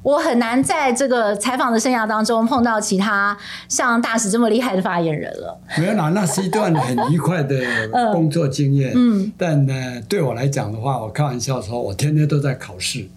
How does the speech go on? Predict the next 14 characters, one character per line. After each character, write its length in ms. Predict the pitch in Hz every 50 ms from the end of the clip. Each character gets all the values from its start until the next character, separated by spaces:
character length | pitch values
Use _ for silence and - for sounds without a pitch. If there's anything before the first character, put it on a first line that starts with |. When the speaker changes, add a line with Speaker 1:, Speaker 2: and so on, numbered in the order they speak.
| - - -
Speaker 1:
哦。 600 | 240 226 233 233 240 254 254 254 247 240 240 233
Speaker 2:
呃， 200 | - 160 156 151
可 120 | 139 139 139
是 200 | 143 - 202 196
呢， 260 | 185 175 175 180 -
也 260 | 165 147 135 123 123
还 240 | 113 - - 170 185
好 280 | 151 139 135 117 113 120
呢， 120 | 127 131 127 139
没 60 | 156
有 80 | 147
被 340 | 139 - 156 143 131 120 107 104
考 220 | - - - 101
焦。 280 | 92 - - 120 120